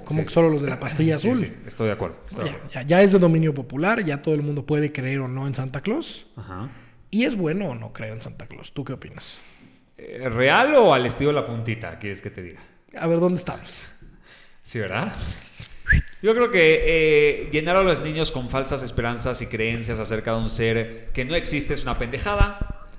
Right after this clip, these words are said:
Speaker 2: Mejor tú, po-, como papá, cuélgate esa medalla y dile, "Hijo, te lo voy a regalar yo siempre y cuando cumplas con tus obligaciones y déjate de mamar".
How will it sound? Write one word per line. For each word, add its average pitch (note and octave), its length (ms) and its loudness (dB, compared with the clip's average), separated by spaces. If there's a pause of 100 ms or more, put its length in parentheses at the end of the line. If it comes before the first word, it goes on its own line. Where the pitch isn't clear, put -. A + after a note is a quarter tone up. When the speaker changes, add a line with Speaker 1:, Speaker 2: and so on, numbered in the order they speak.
Speaker 2:
Mejor D3 300 -4
tú, F3 140 0
po-, F#3+ 240 -2
como C#3 240 -4
papá, C#3 280 -2
cuélgate F3+ 360 0
esa E3+ 160 -4
medalla C3+ 380 -2
y - 20 -4
dile, C3+ 260 -2
"Hijo, E3 680 0
te C3+ 100 0
lo C3 80 4
voy C#3+ 100 2
a - 20 2
regalar C3+ 360 -2
yo C#3 120 -2
siempre C3 300 -2
y - 20 -6
cuando B2 300 -4
cumplas C3+ 360 -4
con A#2+ 140 -8
tus A2+ 160 -6
obligaciones A#2+ 640 -4
y A#2 60 -4
déjate A2 300 -8
de G2+ 60 -6
mamar". - 280 -8